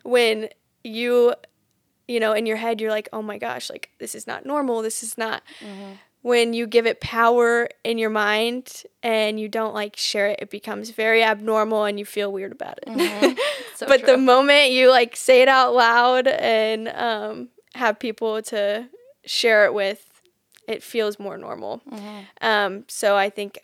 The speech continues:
Speaker 1: I was just trusting that that would happen.
Speaker 2: <laughs>
Speaker 1: Um, but I was like, "Yeah, I'm still, I'm still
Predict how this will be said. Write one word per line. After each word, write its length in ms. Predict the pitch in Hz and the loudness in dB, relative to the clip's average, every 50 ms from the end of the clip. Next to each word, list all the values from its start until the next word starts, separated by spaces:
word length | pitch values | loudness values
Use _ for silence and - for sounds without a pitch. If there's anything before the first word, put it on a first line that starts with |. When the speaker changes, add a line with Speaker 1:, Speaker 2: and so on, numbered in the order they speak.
| - | -16
Speaker 1:
I 160 | 202 196 202 226 | -14 -12 -10 -10
was 160 | 233 226 - | -10 -12 -14
just 200 | - 226 - - - | -12 -12 -12 -12 -10
trusting 400 | 214 208 - - - 220 214 214 | -12 -12 -12 -10 -10 -10 -10 -10
that 160 | 220 - - | -12 -12 -12
that 180 | - 240 - | -12 -12 -10
would 100 | - - | -10 -12
happen. 420 | - 226 247 277 - - - - 240 | -12 -12 -14 -14 -14 -16 -16 -12 -10
Speaker 2:
<laughs> 500 | 226 220 226 220 214 302 - 302 - - | -10 -8 -6 -4 -4 -6 -6 -8 -8 -2
Speaker 1:
Um, 580 | - 233 233 220 220 220 214 214 196 220 233 240 _ _ _ _ _ _ - - - - - _ _ _ | 0 2 4 4 4 4 2 0 -2 -4 -12 -14 _ _ _ _ _ _ -20 -20 -20 -20 -20 _ _ _
but 120 | - 226 220 | 2 2 4
I 140 | 220 214 | 4 4
was 120 | 214 220 226 | 2 2 0
like, 180 | 233 233 - | -4 -4 0
"Yeah, 140 | 240 233 269 294 | 2 4 4 4
I'm 160 | 254 226 214 | 4 2 0
still, 420 | 220 - - 254 247 240 233 - _ _ _ - - | -2 0 4 4 4 4 2 -2 _ _ _ -6 -2
I'm 200 | - 220 226 240 | -2 -2 -2 -2
still 840 | - - - - - - - 262 247 254 262 269 277 277 269 - | -6 -6 -6 -8 -8 0 4 4 4 6 4 2 2 0 -2 -4